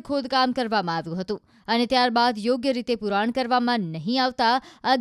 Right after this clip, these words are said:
ઘટના બની હોવાની ચર્ચા સ્થાનિકોમાં સાંભળવા મળી હતી. ત્યારે હવે મનપાની કામગીરી સામે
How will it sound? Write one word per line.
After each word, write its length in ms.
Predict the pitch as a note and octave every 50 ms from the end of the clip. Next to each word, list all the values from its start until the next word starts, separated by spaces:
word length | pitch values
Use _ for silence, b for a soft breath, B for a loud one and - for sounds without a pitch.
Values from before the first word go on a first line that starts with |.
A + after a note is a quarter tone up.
| G#3 F3+
ઘટના 320 | C#4 C4+ B3 - F4+ F4+ C#4+
બની 180 | C#4+ C#4 C#4 C#4
હોવાની 340 | B3+ B3 G#3+ A#3 A3+ A3+ A#3 A3+
ચર્ચા 380 | - B3+ B3 A3+ - A#3+ G3+ G3+ A3+ A3
સ્થાનિકોમાં 720 | - - G#3 F#3+ F#3 F3+ - G#3 G3+ G3 F#3 F#3 G#3 A3+ -
સાંભળવા 480 | - F#3+ E3+ D#3+ D#3+ G3 A3+ G#3+ C#4 C#4
મળી 220 | C4 C4 B3 B3 A#3
હતી. 200 | A3+ A3 G#3+ G3 b b b b b b b b -
ત્યારે 200 | C4+ C#4 C#4 C#4 C#4
હવે 180 | C#4 B3 C4+ B3+
મનપાની 400 | B3+ B3 A#3+ - C4+ C4 C4 B3+ -
કામગીરી 460 | C4 B3 A#3+ A3+ A#3+ B3 A#3+ A#3+ -
સામે 280 | - B3 A#3 A3+ A#3